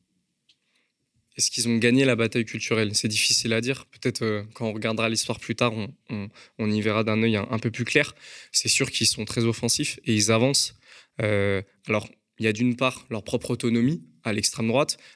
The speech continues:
le fait qu'ils arrivent à imposer des thèmes. On parlait de génération identitaire, et pourquoi pour nous la dissolution est importante ? C'est parce qu'ils ont réussi à matraquer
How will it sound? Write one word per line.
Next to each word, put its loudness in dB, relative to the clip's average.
le -2
fait 2
qu'ils 2
arrivent 2
à 0
imposer 0
des 2
thèmes. 2
On -6
parlait 2
de -4
génération 2
identitaire, -2
et -10
pourquoi -2
pour -2
nous 2
la 4
dissolution 0
est 0
importante ? -4
C'est 0
parce 4
qu'ils 0
ont 2
réussi 4
à 2
matraquer 0